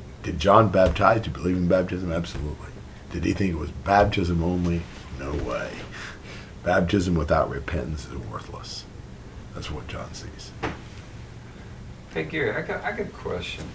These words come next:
Speaker 1: Sure.
Speaker 2: Um, and, and, and in asking this, I'm not, when, well, let me just set one aside. In, in First Kings eighteen,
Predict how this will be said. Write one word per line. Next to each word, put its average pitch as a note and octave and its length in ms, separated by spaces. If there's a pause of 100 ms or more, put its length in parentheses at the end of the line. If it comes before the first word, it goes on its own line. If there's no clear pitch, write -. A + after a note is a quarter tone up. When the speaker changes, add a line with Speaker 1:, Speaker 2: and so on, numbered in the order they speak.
(140)
Speaker 1:
Sure. E3 140
Speaker 2:
Um, - 340 (1300)
and, C#3 460 (180)
and, A#2+ 100
and - 0 (180)
in A#2+ 100
asking B2 680
this, F2 240
I'm G2+ 120
not, F#2+ 300 (2250)
when, C3 220 (1500)
well, F2 140
let E2+ 100
me F2 100 (120)
just - 220 (120)
set F2+ 200
one E2+ 180
aside. - 260 (400)
In, C3+ 220 (320)
in C3 120
First F3 380
Kings B2 360
eighteen, F2 680